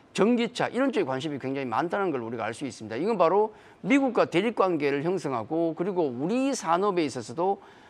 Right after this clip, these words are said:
가장 중요한 섹터 아니겠습니까? 해서 이번 주에 관련해서 그, 그쪽 섹터에 어떤 소식이 나오는지 좀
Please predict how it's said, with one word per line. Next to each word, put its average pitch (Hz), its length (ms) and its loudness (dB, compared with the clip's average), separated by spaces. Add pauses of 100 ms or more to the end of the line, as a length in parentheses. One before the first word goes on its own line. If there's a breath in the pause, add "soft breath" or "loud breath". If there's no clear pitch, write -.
(120)
가장 233 340 0
중요한 214 340 0
섹터 151 240 -4
아니겠습니까? 113 840 -8
해서 190 340 2 (360 loud breath)
이번 254 320 4
주에 208 200 4
관련해서 156 600 4 (160)
그, 135 220 0
그쪽 170 280 -4
섹터에 196 380 2
어떤 220 380 -2
소식이 170 280 -4
나오는지 131 540 -4
좀 113 180 -10